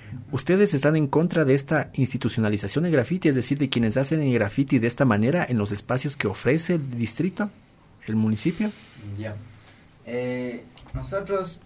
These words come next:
Speaker 2: o sea, sí, en realidad sí, o sea, eh, creo que es un contundente sí. Nosotros estamos en contra de, de, de toda esa forma de cooptación, de, de, de, de tratar de venderle, de comprarle al graffiti,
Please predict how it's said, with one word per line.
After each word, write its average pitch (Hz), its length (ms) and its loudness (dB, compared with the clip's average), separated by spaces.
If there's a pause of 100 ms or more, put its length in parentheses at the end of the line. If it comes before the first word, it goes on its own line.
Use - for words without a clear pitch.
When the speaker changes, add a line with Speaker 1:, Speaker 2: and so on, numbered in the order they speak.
(540)
Speaker 2:
o - 80 -4
sea, 131 280 6
sí, 165 360 6
en 127 240 2
realidad 143 340 8
sí, 156 240 8
o 135 80 6
sea, 131 240 4
eh, - 420 -4
creo 139 160 -4
que - 60 -4
es - 60 -6
un 131 100 0
contundente 120 880 0
sí. 170 260 -2 (440)
Nosotros 151 340 2
estamos 143 300 6
en 147 100 4
contra 175 400 4
de, 110 340 4
de, 107 260 -6
de 110 160 -2
toda 151 260 10
esa 147 180 4
forma 147 320 4
de 123 140 0
cooptación, 135 880 0
de, 104 220 0
de, 101 100 -6
de, 104 340 -2
de 107 180 -4
tratar 127 400 -2
de 123 120 2
venderle, 113 680 2 (280)
de 107 120 -4
comprarle 127 720 6
al 104 120 2
graffiti, 117 540 0